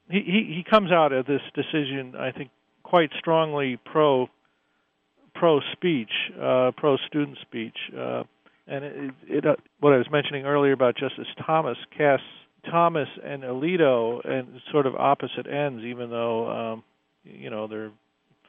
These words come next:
ideologically not that far apart. But, uh, free speech issues are kind of a, a tricky, uh,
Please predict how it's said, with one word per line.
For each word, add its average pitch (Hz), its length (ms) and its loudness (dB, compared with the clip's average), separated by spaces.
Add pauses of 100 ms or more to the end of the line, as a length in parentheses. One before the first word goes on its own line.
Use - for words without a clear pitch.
(360)
ideologically 120 800 -2
not 113 220 -10
that 110 240 -10
far 117 160 -4
apart. 117 320 -6
But, 127 120 -6
uh, 131 80 -8 (520)
free 240 180 0
speech 208 300 -2 (160)
issues 135 400 0
are 131 160 2 (120)
kind 143 140 -4
of 127 100 -4
a, 120 160 0 (680)
a 131 40 -4
tricky, 143 560 0
uh, 123 460 4